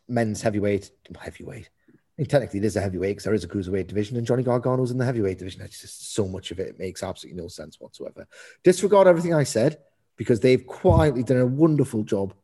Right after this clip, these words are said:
with, um, Legado del Fantasma. A lot of it elevated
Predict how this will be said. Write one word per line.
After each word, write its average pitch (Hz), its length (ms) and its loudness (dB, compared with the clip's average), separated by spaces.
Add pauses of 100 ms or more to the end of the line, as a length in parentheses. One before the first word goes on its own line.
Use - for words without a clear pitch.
(140)
with, - 180 -6
um, 104 200 0
Legado 98 340 -4
del 101 160 -2
Fantasma. 101 720 -4 (800)
A 120 40 4
lot 123 180 4
of 127 100 0
it - 240 0
elevated 110 640 2